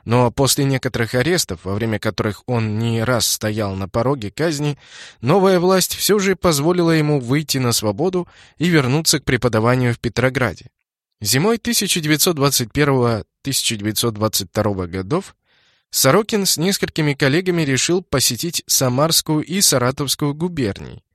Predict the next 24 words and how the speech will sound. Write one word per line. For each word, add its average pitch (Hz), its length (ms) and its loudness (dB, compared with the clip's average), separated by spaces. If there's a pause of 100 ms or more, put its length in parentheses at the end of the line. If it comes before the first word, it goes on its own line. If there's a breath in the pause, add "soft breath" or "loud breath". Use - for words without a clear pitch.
(240)
чтобы, 127 500 0
как 123 200 0
он 117 160 0
выразился, 143 680 2 (380 soft breath)
провести 127 680 0
научное 127 720 0
изучение 131 580 0
массового 117 640 0
голода. 120 560 -4 (800)
Исследование 196 720 2
у 139 80 -4
них 156 240 0
не 160 140 -4
получилось, 160 840 -4
но 139 240 -2
поездка 156 640 -2
прошла 113 460 0
не 113 200 -2
зря. 110 380 -6 (480)
Данное 139 460 2
замечание 143 640 0
нуждается 143 600 0
в 135 40 -2
уточнении. 135 720 -4